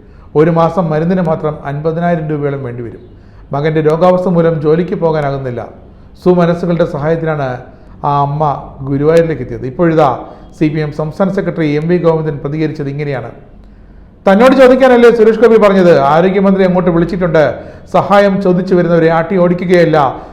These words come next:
ചേർത്ത് പിടിക്കുകയാണ് കേരളത്തിൻ്റെ സംസ്കാരമെന്നും ആ കരുത്തൽ ഉറപ്പാക്കാൻ സർക്കാർ തയ്യാറായിരിക്കുകയാണെന്നും എം വി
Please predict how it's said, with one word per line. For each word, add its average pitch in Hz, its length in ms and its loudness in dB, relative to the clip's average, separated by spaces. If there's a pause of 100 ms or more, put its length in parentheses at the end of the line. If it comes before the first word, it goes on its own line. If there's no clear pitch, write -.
(160)
ചേർത്ത് 233 300 6
പിടിക്കുകയാണ് 170 500 0 (100)
കേരളത്തിൻ്റെ 160 460 -2
സംസ്കാരമെന്നും 156 600 -2 (560)
ആ - 0 - (300)
കരുത്തൽ 170 440 2 (180)
ഉറപ്പാക്കാൻ 165 520 0 (120)
സർക്കാർ 156 240 -4 (120)
തയ്യാറായിരിക്കുകയാണെന്നും 147 920 -2 (440)
എം 143 120 -6
വി 160 80 0